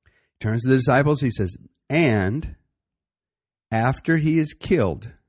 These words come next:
he will rise on the third day." Again, he's talking about him versus me. Uh, him, Son of Man. This is a role.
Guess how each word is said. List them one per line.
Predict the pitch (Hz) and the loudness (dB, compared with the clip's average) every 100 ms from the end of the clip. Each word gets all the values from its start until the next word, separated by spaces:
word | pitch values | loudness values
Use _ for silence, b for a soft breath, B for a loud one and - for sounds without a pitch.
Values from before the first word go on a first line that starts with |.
| _ _ _ _ _ _ _ _ - - | _ _ _ _ _ _ _ _ -20 -4
he | 135 | 0
will | 117 95 | 2 0
rise | 82 87 95 98 98 104 - - | -2 0 2 4 2 -2 -6 -10
on | 98 90 | -8 -6
the | 82 - | -8 -6
third | 90 85 82 | -4 -4 -6
day." | 90 - 98 _ _ _ - | -10 -10 -16 _ _ _ -12
Again, | 98 107 110 | -8 -4 -4
he's | - | -6
talking | 85 | -10
about | 87 90 | -10 -2
him | 127 135 131 127 127 | 2 2 0 -2 -8
versus | - 95 - 85 - | -8 -8 -6 -8 -6
me. | 98 82 - _ _ _ _ _ - | -6 -6 -12 _ _ _ _ _ -8
Uh, | 92 90 87 | -4 -4 -4
him, | 110 110 127 117 113 | -4 0 2 2 -2
Son | 117 101 | -4 -4
of | 92 | -4
Man. | 92 80 87 | -4 -4 -6
This | 104 107 | -6 -4
is | 123 | -2
a | 123 | -2
role. | 113 87 64 | 0 -2 -2